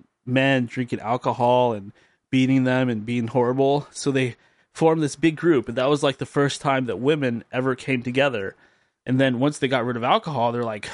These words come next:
"Oh shit, what do we do now? We got this big group going. Oh, let's, let's, let's get the opportunity to vote. Let's move on that now. We wanna vote."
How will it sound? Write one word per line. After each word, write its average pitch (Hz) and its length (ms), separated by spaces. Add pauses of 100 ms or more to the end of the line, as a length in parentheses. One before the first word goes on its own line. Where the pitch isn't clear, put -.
(140)
"Oh 175 100
shit, 139 320
what 127 80
do 135 60
we 123 120
do 123 140
now? 120 340
We 113 120
got 127 160
this 117 120
big 120 220
group 123 260
going. 104 420 (840)
Oh, 247 120
let's, 160 280 (380)
let's, 170 260 (1200)
let's 139 260
get - 300
the 147 120
opportunity 190 580
to 180 100
vote. 160 420
Let's 143 320 (500)
move 165 200
on 190 160
that 208 180
now. 104 240
We 131 80
wanna 170 200
vote." 139 380